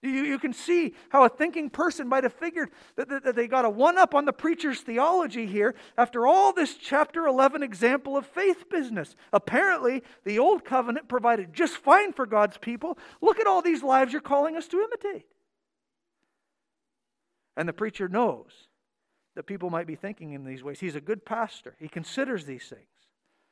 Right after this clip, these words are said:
So what does he do in verses thirty-nine and forty? Well, he makes sure his audience knows that even for the Old Testament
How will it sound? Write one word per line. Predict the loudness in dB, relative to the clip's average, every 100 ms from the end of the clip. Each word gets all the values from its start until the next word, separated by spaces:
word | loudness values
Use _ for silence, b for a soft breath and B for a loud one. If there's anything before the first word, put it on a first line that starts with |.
| _ _
So | -4
what | -2
does | -2
he | -4
do | -2 -2
in | -2
verses | -6 -8
thirty-nine | -6 -6 -4 -8 -8
and | -10
forty? | -12 -10 -10 -10 -18 _ _ _ _ _ _ _ _ _ _ _
Well, | -4
he | -2
makes | -2 -4 -6
sure | -6
his | -6 -4
audience | -2 -2 -2 -8 -12
knows | -12 -12 -14 _ _ _ b b b
that | -12
even | -8 -6 -6 -6
for | -6
the | -8 -4
Old | -2 -2 -4
Testament | -8 -10 -8 -12 -12